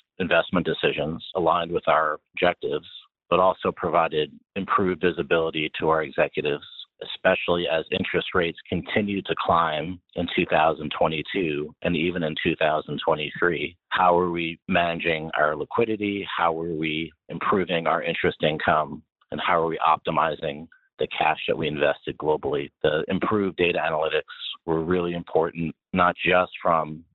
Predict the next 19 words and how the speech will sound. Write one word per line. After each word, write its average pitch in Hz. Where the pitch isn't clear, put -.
an 95
interest 90
income 85
perspective, 78
but 80
also 82
from 87
a 82
risk 80
management 78
perspective. 95
The 73
March 85
two 104
thousand 85
twenty-three 87
regional 80
bank 82
crisis 80